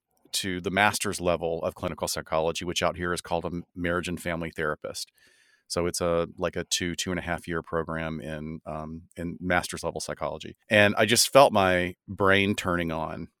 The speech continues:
again, uh, in a way that it hadn't in, in quite a while. And I got halfway through the program and I was, like, just hungry for more knowledge. So I enrolled in a doctoral program that was a clinical psych doctoral program, licensable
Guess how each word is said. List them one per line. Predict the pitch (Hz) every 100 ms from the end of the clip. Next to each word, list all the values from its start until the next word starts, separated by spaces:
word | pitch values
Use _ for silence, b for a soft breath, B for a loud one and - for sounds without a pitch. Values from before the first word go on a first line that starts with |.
| -
again, | 92 85 82 82 78 - _ _
uh, | 87 82 82 85
in | -
a | 92
way | 87 87
that | 82
it | 85
hadn't | - 90 87
in, | 82 85 87
in | 85
quite | - 90
a | 82
while. | 80 78 82 - -
And | 90 87 85 90
I | 92
got | 90 85
halfway | - 107 107 107
through | 92
the | 90
program | - 92 85 90 87 85
and |
I | 82
was, | 85 80
like, | 87 85
just | - 87 80 - _
hungry | - 113 110 104 104
for | 95 92
more | 87 87
knowledge. | 80 73 85 85 -
So | -
I | 87
enrolled | 87 87 87 85
in |
a | 85
doctoral | 80 95 98 92 85
program | - 87 82 82 82 82 - _
that | 101 101 -
was | 95 95 90 90 - - -
a | 95
clinical | - 120 120 120 107
psych | - 98 92 92 - - _
doctoral | - 98 - 90
program, | - 92 85 85 85 85 -
licensable | 90 92 95 104 - 90 90 82